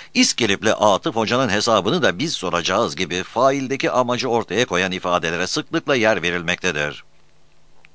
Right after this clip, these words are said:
Sanığın eylemi, Türk Ceza Kanunu'nun üç yüz on iki Taksim ikinci maddesine göre suç işlemeye dolaylı tahrik suçunu oluşturur denilmektedir.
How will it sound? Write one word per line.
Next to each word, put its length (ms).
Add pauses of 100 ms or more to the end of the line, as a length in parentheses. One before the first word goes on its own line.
(880)
Sanığın 420
eylemi, 640
Türk 180
Ceza 360
Kanunu'nun 640
üç 200
yüz 100
on 100
iki 160
Taksim 360
ikinci 340
maddesine 480
göre 260
suç 260
işlemeye 500
dolaylı 360
tahrik 360
suçunu 280
oluşturur 540
denilmektedir. 840